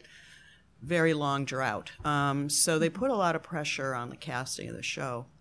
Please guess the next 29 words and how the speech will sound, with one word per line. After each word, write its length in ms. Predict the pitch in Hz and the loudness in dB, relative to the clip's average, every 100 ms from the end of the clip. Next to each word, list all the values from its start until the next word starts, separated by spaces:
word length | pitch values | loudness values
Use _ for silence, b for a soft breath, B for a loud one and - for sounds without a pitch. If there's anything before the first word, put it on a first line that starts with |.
| - _ _ - - - - - - - | -20 _ _ -20 -20 -20 -14 -10 -8 -2
And, 320 | 151 147 151 | 0 2 4
uh, 340 | 151 135 131 135 B B B B B B - | 4 4 2 -2 B B B B B B 0
uh, 420 | 160 151 143 127 - - | 2 4 4 0 -4 -4
when 100 | 170 | 0
she 160 | 165 226 | 2 0
came 300 | - 202 180 | 0 2 4
out, 280 | 175 185 - | 4 4 2
we, 460 | 160 156 156 156 - - | 2 4 2 0 -4 -8
you 100 | 160 | -2
know, 100 | 165 | 0
rehearsed 540 | 151 147 160 180 175 - | 0 0 2 2 0 0
her, 220 | 185 180 | 2 2
and 200 | - 160 | 2 -2
then 140 | 156 | 0
we 100 | 156 | 0
went 260 | 156 156 147 | -2 -2 -2
to 160 | - 160 | -2 0
the 120 | 160 | 2
network, 580 | 151 - 156 151 151 - | 0 0 0 0 -2 -6
and 260 | 147 147 147 | -2 0 0
we 540 | 151 147 147 147 147 B B B B B | 0 0 0 0 -2 B B B B B
were 760 | 147 160 156 151 151 143 151 - B B B - B B B | -4 0 4 4 6 4 4 -2 B B B -20 B B B
made 480 | B 156 185 196 202 | B 0 2 4 2
to 160 | - 180 | 0 -2
wait 440 | 160 170 175 - - | 2 4 4 2 2
outside 760 | 156 156 - - 156 143 139 139 | 4 4 2 2 4 2 2 -2
his 280 | 160 143 - | -2 -2 -2
office 520 | 135 135 - 139 - | -4 -4 -4 -4 -4
for 520 | - 127 123 110 - | -6 -8 -6 -6 -8